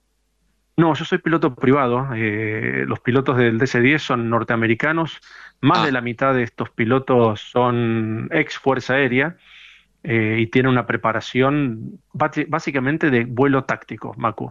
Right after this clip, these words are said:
Speaker 2: Ah, ok,
Speaker 1: El
Speaker 2: ok, ok.
Speaker 1: combate aéreo de incendio forestal es un vuelo táctico. ¿Por qué digo la palabra táctica? Porque es exactamente como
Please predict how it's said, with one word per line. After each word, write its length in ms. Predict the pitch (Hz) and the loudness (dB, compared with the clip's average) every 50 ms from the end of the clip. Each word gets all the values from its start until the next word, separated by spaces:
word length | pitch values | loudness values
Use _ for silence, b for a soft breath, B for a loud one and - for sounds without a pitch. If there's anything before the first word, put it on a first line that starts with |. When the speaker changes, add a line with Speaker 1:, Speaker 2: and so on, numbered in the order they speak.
| - - | -10 -8
Speaker 2:
Ah, 220 | 147 151 139 135 135 | -6 -4 -4 -4 -4
ok, 100 | 123 - | -4 -2
Speaker 1:
El 140 | 127 123 120 | -4 -2 -2
Speaker 2:
ok, 80 | 117 | -2
ok. 60 | 110 113 | -2 0
Speaker 1:
combate 360 | 123 123 135 - 196 - 202 | 0 0 0 -2 -2 0 2
aéreo 100 | 185 180 | 2 2
de 60 | 151 123 | 2 2
incendio 280 | - 160 156 151 143 | 0 0 0 0 0
forestal 580 | - - 120 117 113 - - 165 190 226 226 175 131 | 0 0 0 0 0 -2 -2 -4 -2 -2 -2 -4 -6
es 120 | 123 - | -6 -4
un 140 | 131 123 120 | -4 0 0
vuelo 220 | 139 139 135 123 | 2 2 0 0
táctico. 520 | - 123 113 - - 123 113 - 131 123 - - - _ | -2 -6 -8 -8 -10 -12 -10 -10 -10 -12 -12 -16 -16 _
¿Por 140 | - 123 113 | -2 0 2
qué 80 | 185 | 4
digo 160 | 185 185 170 | 4 4 4
la 80 | 135 113 | 2 0
palabra 320 | - 127 139 156 147 117 | 0 0 0 0 -2 -2
táctica? 480 | - - 160 - - - 139 113 113 104 | -4 -4 -8 -8 -4 -6 -4 -4 -4 -4
Porque 200 | - 113 123 139 | -2 -2 -2 -2
es 80 | - 143 | -2 -4
exactamente 680 | - - 147 - - 147 139 156 175 175 165 156 127 | -6 -6 -6 -4 -4 -4 -2 -2 -2 0 -2 -4 0
como 340 | - 120 113 110 110 104 | 0 -2 0 2 0 -2